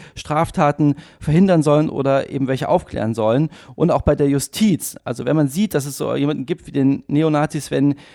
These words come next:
Liebig in, in, in Halle, der seit Jahrzehnten Menschen, ähm, bedrohen kann, beschimpfen kann, beleidigen kann, äh,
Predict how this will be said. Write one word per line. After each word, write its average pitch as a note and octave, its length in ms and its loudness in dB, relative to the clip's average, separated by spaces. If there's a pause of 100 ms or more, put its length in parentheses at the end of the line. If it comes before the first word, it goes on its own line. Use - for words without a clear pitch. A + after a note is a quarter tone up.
(200)
Liebig E3 460 2
in, B2 180 0
in, B2+ 300 -2
in C3+ 280 -4
Halle, F3+ 240 4
der C3 100 -2
seit C3+ 220 -4
Jahrzehnten F#3+ 880 0 (300)
Menschen, D#3+ 640 2 (220)
ähm, C#3 420 0
bedrohen F#3 500 4
kann, D#3+ 380 2
beschimpfen F3 480 0
kann, D3+ 180 0
beleidigen D#3+ 500 2
kann, C#3+ 400 2 (300)
äh, - 420 0